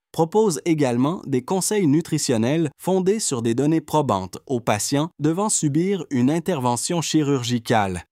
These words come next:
soulignant ainsi que la nutrition n'est pas un aspect secondaire des soins musculo-squelettiques, mais un élément central du rétablissement à chaque étape du traitement. Si des douleurs au genou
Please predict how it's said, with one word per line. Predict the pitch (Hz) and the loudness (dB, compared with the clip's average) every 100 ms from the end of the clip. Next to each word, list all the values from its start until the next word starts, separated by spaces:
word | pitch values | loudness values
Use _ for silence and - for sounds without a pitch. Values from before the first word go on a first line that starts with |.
| - | -6
soulignant | - 131 117 113 110 - | 0 2 2 2 0 -2
ainsi | 107 101 - 165 | -2 -2 -2 -2
que | 151 | 0
la | 104 | 0
nutrition | 98 117 120 110 - 156 175 - | 0 -2 -2 -4 0 -2 -2 0
n'est | 139 | 0
pas | 156 208 165 | 2 0 0
un | 127 | 0
aspect | 110 - 127 | -2 -2 -2
secondaire | - 160 143 131 131 156 143 | 0 0 0 0 2 0 0
des | 113 | 0
soins | 104 - 139 - | -2 0 0 -2
musculo-squelettiques, | - 139 165 - 175 196 196 151 120 104 - 104 - 95 - - | 0 0 0 0 0 2 0 0 0 0 0 -2 -2 -6 -6 0
mais | 143 180 - - | 0 0 -8 -2
un | 147 165 | 2 2
élément | 196 190 214 | 2 2 0
central | 196 - 151 - 147 170 151 | -2 0 0 0 0 0 0
du | 120 | 0
rétablissement | 120 151 151 127 110 - 151 170 | 0 0 0 0 0 0 0 0
à | - 107 | -2 -2
chaque | - 165 | 0 -2
étape | 135 120 156 170 | -2 -2 -2 -2
du | 139 143 | -2 -2
traitement. | - 120 113 104 87 _ _ _ _ _ - | -2 0 0 0 -2 _ _ _ _ _ -6
Si | - 226 | 0 2
des | 175 120 | 4 4
douleurs | 120 127 156 151 - | 2 2 2 0 -2
au | 135 113 | -2 0
genou | 110 117 113 92 | 0 2 2 -2